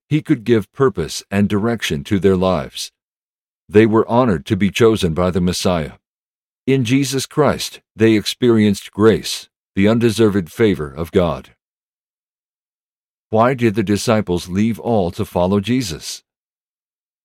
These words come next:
It was not because of a sense of duty or obedience to the law. They were not trying to earn salvation or earn their way to heaven. Discipleship is a love relationship.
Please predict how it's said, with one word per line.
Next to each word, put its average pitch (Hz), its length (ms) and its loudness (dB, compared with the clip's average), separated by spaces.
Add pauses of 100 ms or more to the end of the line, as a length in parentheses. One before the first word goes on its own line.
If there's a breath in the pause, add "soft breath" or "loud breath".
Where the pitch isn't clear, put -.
(120)
It 110 160 -2
was 117 180 2
not 123 240 2
because 117 320 -2
of 101 100 -4
a 98 60 4
sense 107 320 0
of 76 160 -2
duty 92 400 -2 (140)
or 95 180 2
obedience 90 640 0
to 95 120 -2
the 85 120 -2
law. 85 400 -2 (760)
They 139 160 4
were 139 140 2
not 143 260 -2
trying 127 340 0
to 104 180 0
earn 120 160 2
salvation 104 760 -2
or 92 260 -2
earn 117 220 2
their 101 160 4
way 92 180 2
to 95 140 0
heaven. 78 380 -4 (720)
Discipleship 107 800 2
is 101 200 -4
a 92 80 2
love 95 320 2
relationship. 90 800 0